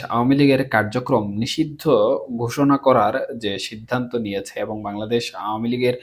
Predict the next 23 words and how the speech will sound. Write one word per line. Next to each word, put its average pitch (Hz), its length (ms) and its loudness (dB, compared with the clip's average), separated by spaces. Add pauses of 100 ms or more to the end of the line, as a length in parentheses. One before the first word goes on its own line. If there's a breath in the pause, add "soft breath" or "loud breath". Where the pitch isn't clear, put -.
(300 loud breath)
সকল 156 320 2
প্রকার 143 300 2
কার্যক্রম 117 580 2 (280)
নিষিদ্ধ 139 360 -2 (100)
ঘোষণার 139 400 2
পর 147 140 0
থেকে 107 300 -6
বাংলাদেশ 104 440 -2 (140)
আওয়ামী 135 320 2
লীগের 190 340 6
যে 120 140 -2
কার্যক্রম 98 560 -8
রয়েছে, 90 280 -10
সেই 131 320 -6
কার্যক্রম 123 600 0
প্রকৃতপক্ষে - 720 -18
কিন্তু 104 240 -4 (440 loud breath)
দুই 165 200 8
থেকে 190 220 6 (120)
তিন 135 220 6
গুণ 147 160 4 (320)
বেড়ে 101 260 -4
গিয়েছে, 87 300 -6